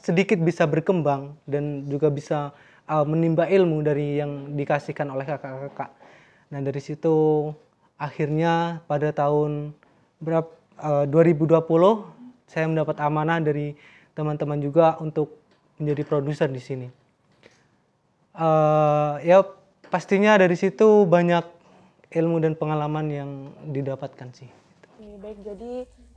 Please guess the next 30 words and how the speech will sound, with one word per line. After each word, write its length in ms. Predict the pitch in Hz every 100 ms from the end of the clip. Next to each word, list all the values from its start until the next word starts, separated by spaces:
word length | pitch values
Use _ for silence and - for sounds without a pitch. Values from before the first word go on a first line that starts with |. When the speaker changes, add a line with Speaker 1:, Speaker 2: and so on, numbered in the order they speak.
| 190
Speaker 2:
eh, 180 | 202
alasan 300 | 202 208 220
kakak 320 | 214 208 - 214
itu 80 | 262
karena 240 | 233 254 240
memang 160 | 254
benar-benar 480 | 214 208 208 226 -
klop 240 | 277 269
dan 160 | 240 226
juga 320 | 214 269 277 -
skill 240 | _ 240
kakak 400 | 240 240 285 285 - _
ada 240 | 226 208
di 320 | 220 233 233 -
editor, 560 | 208 220 226 220 226 _ _ _ _
eh, 240 | 214 214 214
Speaker 1:
Hmm. 60 |
Speaker 2:
video 320 | 220 196 208 208
itu 480 | 202 262 320 359 339
dan 160 | 220 208
juga, 320 | 202 262 277 - _ _ _ 202
eh, 160 | 202
nambah 320 | 196 196 196 208
dipelajari, 480 | 208 196 185 196 277
jadi 160 | 226 262
Speaker 1:
Hmm. 120 | 247
Speaker 2:
nambah 180 | 208 190 175
banyak 240 | 185 233 _ _ 190
pengalaman 480 | 190 185 190
yang 20 | 214